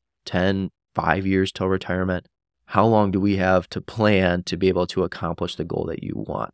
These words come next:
And usually when I ask that question is, "What, when do you want to retire?" I usually get the chuckle, "Well, immediately."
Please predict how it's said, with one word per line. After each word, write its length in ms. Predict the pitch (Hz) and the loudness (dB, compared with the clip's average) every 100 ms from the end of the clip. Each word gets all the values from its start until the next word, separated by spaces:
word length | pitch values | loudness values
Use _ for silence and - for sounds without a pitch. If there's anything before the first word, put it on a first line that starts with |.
| _ _ _ _ | _ _ _ _
And 300 | 127 110 107 | 0 0 2
usually 240 | 117 139 131 | 4 6 8
when 140 | 110 | 8
I 80 | 90 | 6
ask 300 | - 98 95 | 4 2 4
that 160 | 104 92 | 2 2
question 360 | - 95 - 101 | 0 -2 -2 -2
is, 100 | 98 | 2
"What, 240 | 104 - | 0 0
when 140 | 107 | -2
do 60 | 98 | 0
you 100 | 98 | 0
want 120 | 95 | 0
to 60 | 95 | 0
retire?" 560 | 95 - 95 98 95 - | -4 -2 2 4 4 0
I 100 | 92 | -2
usually 340 | 107 104 110 | 2 4 4
get 140 | 104 104 | 4 2
the 80 | |
chuckle, 500 | 95 101 95 101 98 | 2 4 4 4 4
"Well, 180 | 101 127 | 4 2
immediately." 680 | 135 147 160 117 92 92 | 2 2 4 4 4 -2